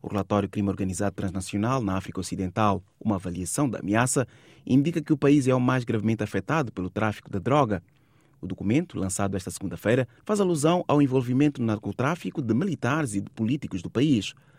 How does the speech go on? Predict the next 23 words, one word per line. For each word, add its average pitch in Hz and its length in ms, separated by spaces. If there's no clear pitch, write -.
O - 120
estudo 139 320
aponta 107 280
também 107 460
para 98 120
o 92 40
rapto, 131 540
morte 135 600
e 107 120
intimidação 101 520
de 98 80
jornalistas, 107 720
de 101 120
polícias, 139 580
de 110 80
militares 143 600
ou 123 140
autoridades 107 520
eleitas, 107 520
caso 110 280
desafiem 101 480
os 107 80
traficantes. 110 640